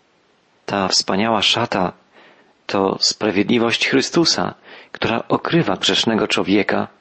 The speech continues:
kiedy szczerze pokutuje on i przyjmuje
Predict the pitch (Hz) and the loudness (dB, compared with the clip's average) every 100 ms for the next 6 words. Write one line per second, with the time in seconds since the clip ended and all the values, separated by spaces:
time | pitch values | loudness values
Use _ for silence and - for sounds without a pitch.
0 | _ - - - 117 113 - 123 131 - | _ -20 -12 -4 0 2 2 0 0 -2
1 | - - 175 175 92 - 104 110 113 - | -4 -2 2 4 4 2 2 0 -2 -8
2 | - - - - - 147 127 127 104 117 | -20 -8 -6 0 2 4 4 4 4 2